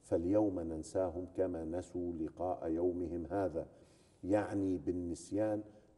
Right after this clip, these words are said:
أنه لم يثبهم كما يثيب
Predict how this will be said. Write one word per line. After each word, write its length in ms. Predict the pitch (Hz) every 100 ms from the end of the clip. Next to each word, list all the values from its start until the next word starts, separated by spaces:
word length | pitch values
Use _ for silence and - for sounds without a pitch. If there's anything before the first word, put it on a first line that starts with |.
| 110
أنه 460 | 107 95 82 87
لم 360 | 90 107 98 90
يثبهم 600 | 80 - 92 76 95 98 92 - - -
كما 320 | - 110 98 90
يثيب 680 | 87 82 - 107 95 92